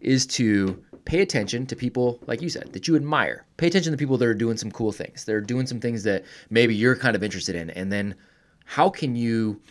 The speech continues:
implement the things they are doing into your own life?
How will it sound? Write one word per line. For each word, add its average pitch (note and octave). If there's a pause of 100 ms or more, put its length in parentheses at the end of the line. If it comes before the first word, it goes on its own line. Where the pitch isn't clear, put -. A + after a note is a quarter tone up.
(280)
implement G2+
the -
things C#3
they A#2
are G#2
doing F2+
into D3+
your A#2+
own F#2 (440)
life? -